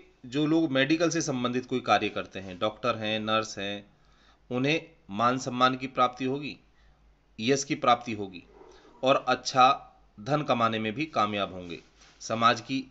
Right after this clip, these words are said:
सेवा करेंगे और समाज के लोग आपकी प्रशंसा भी करेंगे। जब चंद्रमा षष्ठम भाव में होता है तो व्यक्ति बाहर के पैसे लेने से बचता है, किसी कार्य को करने के लिए केवल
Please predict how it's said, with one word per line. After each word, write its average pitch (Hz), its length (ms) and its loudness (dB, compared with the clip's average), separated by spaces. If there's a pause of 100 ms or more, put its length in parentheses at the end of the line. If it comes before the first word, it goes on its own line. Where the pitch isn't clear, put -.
(120)
सेवा 117 320 4
करेंगे 127 440 -2 (320)
और 113 100 -8
समाज 120 380 2
के 131 120 -4
लोग 117 200 -2
आपकी 107 220 -2
प्रशंसा 104 500 -8
भी 101 100 -8
करेंगे। 87 420 -10 (1500)
जब 165 180 -2
चंद्रमा 151 460 2 (160)
षष्ठम 147 420 0
भाव 143 180 8
में 147 100 0
होता 143 240 0
है 117 200 -2 (240)
तो 120 80 -4
व्यक्ति 127 340 -2
बाहर 127 340 2
के 160 140 -4
पैसे 131 320 -4
लेने 113 220 -4
से 107 120 -8
बचता 95 320 -8
है, 85 180 -14 (460)
किसी 165 260 -2
कार्य 131 400 6
को 156 300 0 (300)
करने 135 240 2
के 139 140 -4
लिए 110 240 -6 (1120)
केवल 151 240 4